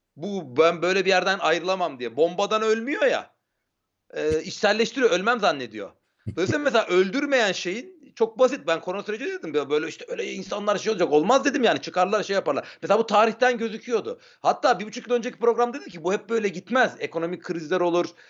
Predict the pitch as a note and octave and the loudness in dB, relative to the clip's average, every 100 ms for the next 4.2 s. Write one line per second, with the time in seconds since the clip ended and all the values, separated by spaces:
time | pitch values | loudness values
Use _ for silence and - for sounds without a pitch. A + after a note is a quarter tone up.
0 | _ - - D#3+ E3 F3 F3+ F3+ F3+ E3+ | _ -6 2 4 4 2 4 4 4 0
1 | F3 F3 _ _ _ _ - C#3 D3 D3 | -2 -4 _ _ _ _ -2 0 2 0
2 | - - C#3 F#3 F#3 F#3+ F#3 F#3 G3 F#3 | -6 -14 -12 -6 -4 -2 -4 -2 -2 -4
3 | - D3 D3 C#3+ C#3+ C3+ D3 E3+ F#3 G3 | -10 -8 -2 0 2 2 4 6 4 4
4 | F#3+ | 0